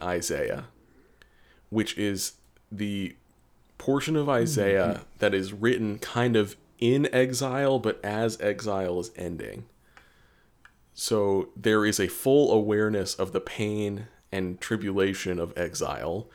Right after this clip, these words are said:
Speaker 1: but there's also hope for restoration.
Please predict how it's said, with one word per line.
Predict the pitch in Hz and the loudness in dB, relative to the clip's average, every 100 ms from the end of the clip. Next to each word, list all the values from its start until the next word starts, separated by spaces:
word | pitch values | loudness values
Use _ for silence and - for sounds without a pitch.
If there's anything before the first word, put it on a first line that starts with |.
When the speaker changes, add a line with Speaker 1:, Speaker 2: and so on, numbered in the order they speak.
| - - - | -20 -20 -4
Speaker 1:
but | 113 | 0
there's | 107 95 | 2 0
also | - 92 95 95 87 | 0 0 0 0 -2
hope | - - 120 90 92 | -4 -2 2 2 0
for | - - 101 90 | -4 -6 -2 0
restoration. | 85 - - 85 76 - - - - | 0 -2 -8 -6 -6 -6 -10 -12 -12